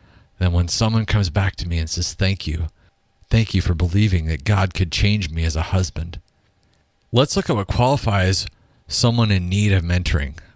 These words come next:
by looking at the character of Timothy, and then we'll take a quick look at what qualifies someone to be a mentor by looking at Paul. In First Timothy chapter four, Paul says to Timothy, "Hey, don't let anyone look down on you because of your youth."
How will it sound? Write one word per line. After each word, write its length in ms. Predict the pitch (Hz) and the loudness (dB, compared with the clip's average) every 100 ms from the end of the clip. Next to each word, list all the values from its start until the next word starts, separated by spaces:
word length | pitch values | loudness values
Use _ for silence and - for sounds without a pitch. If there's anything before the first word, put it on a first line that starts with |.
| - | -4
by 100 | 90 | -2
looking 380 | 95 104 117 | 0 0 0
at 140 | 98 92 | 0 -2
the 140 | - | -2
character 380 | - 98 - 92 | 0 0 0 -2
of 120 | 78 | -2
Timothy, 480 | - 95 90 - 76 | -2 -2 0 -2 -2
and 160 | 73 104 | 0 2
then 160 | 156 | 2
we'll 80 | 180 | 0
take 180 | 160 120 | 0 0
a 80 | 98 | 0
quick 320 | - 175 - | 0 0 0
look 160 | 104 170 | -2 0
at 60 | |
what 100 | 104 | -2
qualifies 560 | - 104 113 - 95 98 | 0 2 2 0 -2 0
someone 300 | - 101 98 | -2 0 2
to 60 | |
be 100 | 85 | 2
a 80 | 85 | 0
mentor 680 | 80 85 85 - 107 78 78 _ | 0 -2 -2 -2 0 0 -2 _
by 80 | - | -4
looking 300 | 120 139 123 | -4 -2 -2
at 120 | 85 | -2
Paul. 400 | - 95 73 - - _ _ _ _ _ _ _ _ _ _ _ - | -2 -2 -2 -6 -18 _ _ _ _ _ _ _ _ _ _ _ -8
In 60 | |
First 320 | 98 127 127 - | -2 0 0 0
Timothy 300 | 123 110 104 | 0 2 2
chapter 400 | 107 107 - 92 | 2 0 0 -4
four, 280 | 98 95 | 0 0
Paul 360 | 85 - 110 113 | 0 0 0 -2
says 260 | - 104 - | 0 0 0
to 100 | 95 | -2
Timothy, 560 | - 92 87 90 85 - - | 0 0 2 0 -2 -4 -12
"Hey, 160 | - 92 | -2 -2
don't 220 | 80 117 | 2 4
let 180 | 127 - - | 2 -2 -4
anyone 500 | 117 139 160 156 127 | 0 0 2 2 2
look 220 | 120 - | 2 2
down 220 | 113 104 | 0 2
on 80 | 104 | 2
you 120 | 82 | 0
because 400 | 76 80 - 95 | -2 -2 0 0
of 120 | 87 | 0
your 120 | 78 82 | 0 -2
youth." 440 | 85 85 - - | 0 -2 -4 -12